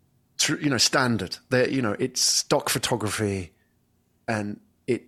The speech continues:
almost looks like a display ad. So people aren't interacting with that. But then you look at, like, Satya Nadella, for example, the C E O, the post that he makes, similar kind of issues, but he, he'll personalize it a lot more, and he'll talk about his story and, you know, his, even his children as well.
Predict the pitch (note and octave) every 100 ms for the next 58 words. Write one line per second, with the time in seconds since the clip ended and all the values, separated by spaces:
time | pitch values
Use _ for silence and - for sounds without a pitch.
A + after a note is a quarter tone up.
0 | _ C#3 B2 A2+ - - G#2+ G#2+ G2 -
1 | - G#2 G2 F#2+ E2 - _ _ _ C#3+
2 | D3+ F#3 D3+ C3 - B2 A2+ C3 - -
3 | G2+ - - C3+ E3+ G#3 G#3+ G3 D#3+ B2+
4 | - - C3+ - B2 A2+ C#3+ D3 A#2 A2
5 | F#2 G2+ F#2+ G2 F#2+ G2 B2+ G#2+ A2+ A2
6 | G2+ - - - - B2 - - G#2+ D3+
7 | G#2+ F#2 - - - - - - - -
8 | - - B3+ A#3+ F3 F3 C3+ D3 - B2
9 | B2 - B2 C3 C#3 C3+ C3+ C#3 D#3 D3+
10 | B2+ A2 G#2 - A#2 A#2 B2 C3+ G#2 G#2
11 | A2 C#3 A#2 A2 B2+ - - A2 G#2+ G#2
12 | G2+ - - - A2+ G#2 G#2+ - C#3 A#2+
13 | G#2+ - C3 C3 G#2 F#2+ F2 A#2 G#2+